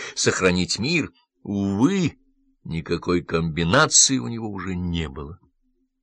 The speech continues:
Двадцать восьмое июля. Бьюкенен совещался с Сазоновым, а в приёмной министра встретились Палеолог и Пурталис.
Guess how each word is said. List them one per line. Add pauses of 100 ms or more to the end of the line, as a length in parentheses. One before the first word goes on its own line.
(720)
Двадцать
восьмое
июля. (760)
Бьюкенен
совещался
с
Сазоновым, (1120)
а
в
приёмной
министра
встретились
Палеолог
и
Пурталис.